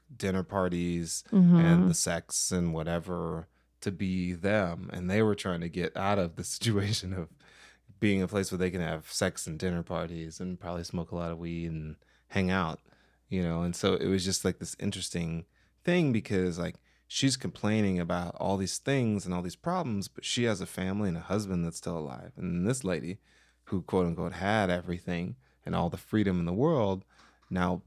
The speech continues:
Speaker 1: I guess has a lot more freedom, but it's not really
Speaker 2: Oh.
Speaker 1: what she wanted, <laughs> which, you know, is not having her husband and not having that possible future, um, of building a life with him. So
Speaker 2: Right.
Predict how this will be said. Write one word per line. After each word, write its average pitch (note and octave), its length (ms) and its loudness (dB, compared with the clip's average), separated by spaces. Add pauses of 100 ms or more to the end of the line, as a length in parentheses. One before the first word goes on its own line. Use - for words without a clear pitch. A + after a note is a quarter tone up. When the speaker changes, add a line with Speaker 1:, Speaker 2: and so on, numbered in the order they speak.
(160)
Speaker 1:
I F#2 120 0
guess E2+ 200 -2
has D#2+ 160 -4
a D#2+ 60 -4
lot E2 180 -2
more A2 200 6
freedom, F2+ 400 -4
but E2 160 -6
it's - 240 -4
not F2+ 260 0
really F#2+ 240 6
Speaker 2:
Oh. - 20 4
Speaker 1:
what F2+ 160 4
she - 160 0
wanted, G#2 640 4 (180)
<laughs> - 180 -20
which, F#2+ 300 0
you G2 140 2
know, F2 200 -2
is F2+ 200 -6
not F2+ 260 0
having F#2 340 0
her D#2+ 140 -4
husband G2+ 340 0
and E2+ 100 -2
not F2+ 220 0
having F2+ 340 0
that E2+ 260 -6 (300)
possible F2 400 -4
future, F2 540 -4 (580)
um, E2+ 580 -4
of - 260 -6
building F2+ 400 0
a E2 60 -4
life F2 340 -6
with - 120 -10
him. F#2+ 280 -8
So G3+ 160 2
Speaker 2:
Right. E3+ 260 4